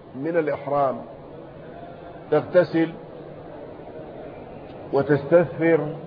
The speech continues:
وتلبس ملابس إحرامها الذي تريد أن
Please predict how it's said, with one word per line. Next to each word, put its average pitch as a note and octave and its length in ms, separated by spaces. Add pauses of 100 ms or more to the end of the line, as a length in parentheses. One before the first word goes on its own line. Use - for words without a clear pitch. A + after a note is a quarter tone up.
(1900)
وتلبس D#3 580
ملابس D#3 520
إحرامها D#3 720
الذي D3+ 340
تريد D3+ 360
أن C#3+ 140